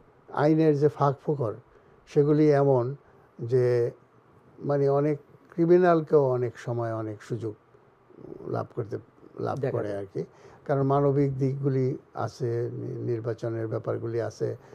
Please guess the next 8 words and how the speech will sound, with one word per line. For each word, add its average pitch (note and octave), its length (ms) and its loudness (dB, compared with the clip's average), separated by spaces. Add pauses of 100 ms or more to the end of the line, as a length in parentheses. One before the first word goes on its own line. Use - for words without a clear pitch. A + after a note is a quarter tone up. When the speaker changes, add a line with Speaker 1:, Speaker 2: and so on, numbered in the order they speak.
(200)
Speaker 1:
সব, A#2 240 -2
এবং A#2+ 300 0
জনসমর্থন, A#2+ 1160 -2
গণতন্ত্রের A#2 640 -4
প্রশ্ন A#2 360 -6
আছে A#2 300 -6 (340)
সেসব C3 360 -2
কারণে। G#2+ 360 -4